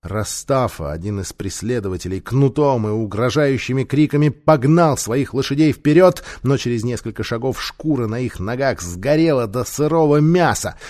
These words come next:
Кони с ржанием повернули назад, не обращая внимания на возницу и лягаясь от боли. Нефер и Мерин бегом бросились назад по мосту, раскачивающемуся под ними. Они подбежали к лошадям.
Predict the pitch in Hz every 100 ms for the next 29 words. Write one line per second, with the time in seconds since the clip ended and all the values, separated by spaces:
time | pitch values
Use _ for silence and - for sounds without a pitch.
0 | - - 160 151 139 139 123 107 180 156
1 | 131 110 131 143 156 143 147 160 175 147
2 | 143 143 147 - 156 135 147 165 151 147
3 | 143 147 147 120 175 170 - 170 - 180
4 | 165 151 110 160 156 147 135 139 127 117
5 | 151 147 113 90 _ _ _ _ _ 107
6 | 120 107 101 110 123 110 98 87 69 113
7 | 131 104 87 104 117 107 104 104 107 117
8 | - 107 110 - 151 117 - - 101 117
9 | - - 156 127 120 110 107 98 - 107
10 | 107 - 104 127 131 165 143 113 - -
11 | - 113 107 107 107 110 98 104 - 104
12 | 90 -